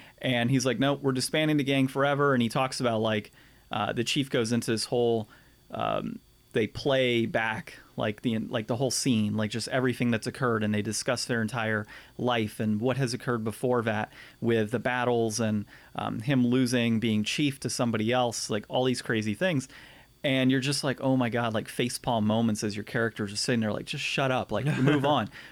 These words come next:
Speaker 1: Then these townspeople come in and are, like, clapping, like, "Bravo, like, that was fantastic. Can you do that again at our theater in the town?" And we're like, "Oh yeah, we could do that. Now we're actors."
Speaker 2: Oh
Speaker 1: and
Speaker 2: my
Speaker 1: they
Speaker 2: God.
Speaker 1: walk off. I'm like, This is such
Speaker 2: Love a game
Speaker 1: bullshit.
Speaker 2: with some, like, well-developed side characters.
Speaker 1: Oh, it was so funny.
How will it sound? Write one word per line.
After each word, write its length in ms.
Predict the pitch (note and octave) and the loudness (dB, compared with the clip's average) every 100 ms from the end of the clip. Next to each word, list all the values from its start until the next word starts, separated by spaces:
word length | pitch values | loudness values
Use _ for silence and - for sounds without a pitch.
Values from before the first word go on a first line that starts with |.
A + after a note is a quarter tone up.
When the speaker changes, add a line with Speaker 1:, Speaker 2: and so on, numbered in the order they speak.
| - - | -20 -4
Speaker 1:
Then 160 | C#3 E3 | 0 2
these 200 | D3 C#3 | 0 -2
townspeople 580 | - D3+ F#3 - C#3 A#2+ | -2 0 0 -2 -2 -2
come 180 | D#3 | 0
in 60 | D#3+ | 2
and 80 | B2+ | 2
are, 20 | |
like, 160 | A2+ - | 0 -2
clapping, 400 | - C#3 C3+ B2 | -2 -2 0 0
like, 180 | A2+ - | -2 0
"Bravo, 420 | A3 F#3+ G3 F3 | 2 2 4 4
like, 160 | D3 | 2
that 120 | G3+ F#3+ | 2 0
was 120 | E3 | 0
fantastic. 600 | F3+ D3+ F#3+ G3 - - - - | 0 0 0 0 0 -4 -6 -10
Can 180 | - E3 | -2 2
you 180 | F#3+ A3 | 4 4
do 160 | G#3 G3+ | 2 2
that 180 | G3 E3 | 2 0
again 340 | C3+ F3+ F#3 | 0 0 2
at 100 | D#3 | 2
our 100 | A#2 | 0
theater 460 | - D#3 G3 G#3 G3 | 0 2 4 4 4
in 120 | D#3+ | 2
the 100 | C#3+ | 0
town?" 340 | E3 E3+ G#3+ | 2 2 2
And 80 | D3+ | 2
we're 60 | D3+ | 2
like, 200 | D3+ - - | 0 -2 0
"Oh 140 | A3+ | 2
yeah, 200 | G#3+ B3+ D#3 | 2 2 2
we 120 | A3 | 2
could 160 | D#3+ | 2
do 80 | C#3 | 2
that. 240 | C#3+ G3+ - | 2 0 0
Now 260 | C#3 G3+ | 0 4
we're 200 | F#3 F#3 - | 4 4 2
actors." 640 | G#3+ - F#3+ C#3+ A#2 A2 - G#2+ A#2+ | -2 0 2 4 2 0 -6 -8 0
Speaker 2:
Oh 40 | |
Speaker 1:
and 120 | C#3+ | 2
Speaker 2:
my 60 | D3 | 4
Speaker 1:
they 60 | B2 | 4
Speaker 2:
God. 100 | G2 | 4
Speaker 1:
walk 260 | C#3+ C#3+ | 4 4
off. 300 | B2+ A2 - | 2 2 0
I'm 60 | D3 | 0
like, 180 | D#3+ F3 | 0 2
This 180 | G#4+ A#3+ | 2 2
is 200 | D#3+ D#3 | 0 -2
such 520 | - - - F3+ G3+ | -6 -4 0 2 2
Speaker 2:
Love 460 | A#2+ A2+ C#3 E3 - | -4 -2 0 2 4
a 40 | |
game 240 | C3+ D#3+ D#3+ | 4 4 4
Speaker 1:
bullshit. 180 | A2 C3 | 4 4
Speaker 2:
with 160 | C3 | 4
some, 240 | - C3+ B2 | 2 0 2
like, 180 | A#2 G#2+ | 0 2
well-developed 720 | A2+ B2 C3 A#2 B2 A#2+ F2+ | 2 2 2 2 2 2 0
side 400 | - A2 A2+ G#2 | -2 0 -2 -2
characters. 460 | A2 F#2+ F#2 - D3 | -2 -2 -2 0 2
Speaker 1:
Oh, 140 | D3 | 4
it 120 | B2 | 4
was 140 | C3 C3 | 2 2
so 220 | D#3+ D3 | 2 0
funny. 340 | D3 C#3 G#2 | 0 0 0